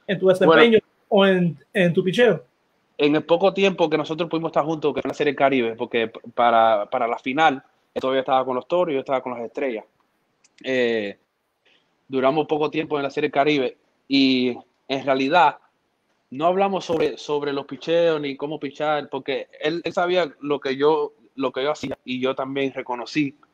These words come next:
Speaker 2: lo que él hacía, porque para ganar cuarenta y ocho juegos en, en Dominicana,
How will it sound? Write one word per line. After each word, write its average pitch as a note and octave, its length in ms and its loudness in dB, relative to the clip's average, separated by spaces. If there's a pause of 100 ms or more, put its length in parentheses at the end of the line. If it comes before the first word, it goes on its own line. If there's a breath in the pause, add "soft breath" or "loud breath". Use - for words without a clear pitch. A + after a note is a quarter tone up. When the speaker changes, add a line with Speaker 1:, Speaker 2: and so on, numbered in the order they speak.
(140)
Speaker 2:
lo A#2 160 0
que A2+ 80 -2
él G#2 60 -2
hacía, E3+ 260 0
porque - 300 -2 (260 soft breath)
para B2 240 2
ganar D3+ 260 2
cuarenta D3 320 0
y C#3 40 -2
ocho D3+ 120 -4
juegos D3 280 2
en, C3+ 100 -10
en C3 180 -2
Dominicana, B2 580 0